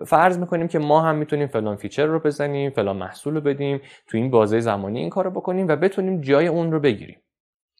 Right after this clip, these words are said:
به همین خاطر این روش، روش زمان برتریه برای اینکه ما باید دقیق‌تر محاسبه بکنیم، دیتا در مورد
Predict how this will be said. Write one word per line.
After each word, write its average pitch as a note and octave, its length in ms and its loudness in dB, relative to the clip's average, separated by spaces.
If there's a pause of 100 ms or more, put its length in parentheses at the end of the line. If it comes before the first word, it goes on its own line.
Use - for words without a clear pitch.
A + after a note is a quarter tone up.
(260)
به F#3 80 2
همین B3+ 180 -2
خاطر F3+ 400 0
این G#3 180 0
روش، E3 360 0
روش C#3 300 -2
زمان A2 440 -2
برتریه G#2 640 -2
برای G#2 260 -2
اینکه B2+ 200 -8
ما B2+ 140 -6
باید A#2 280 -2
دقیق‌تر G#2 520 -4
محاسبه D3 460 -2
بکنیم، A#2+ 500 -4
دیتا G2+ 320 -6
در G2 200 -4
مورد G2 360 -6